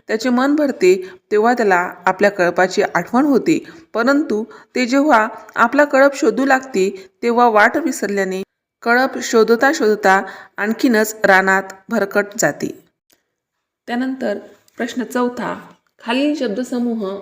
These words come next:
व वाक्प्रचार यांचा अर्थ समजून घेऊन त्यांचा वाक्यात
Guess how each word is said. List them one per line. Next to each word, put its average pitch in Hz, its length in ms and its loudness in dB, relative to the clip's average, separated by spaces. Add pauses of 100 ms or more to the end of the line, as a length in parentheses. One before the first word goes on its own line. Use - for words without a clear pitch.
व 240 140 -4
वाक्प्रचार 214 720 0 (140)
यांचा 208 320 -2
अर्थ 214 180 -4
समजून 240 460 0
घेऊन 226 260 2 (380)
त्यांचा 240 340 -6
वाक्यात 202 380 -4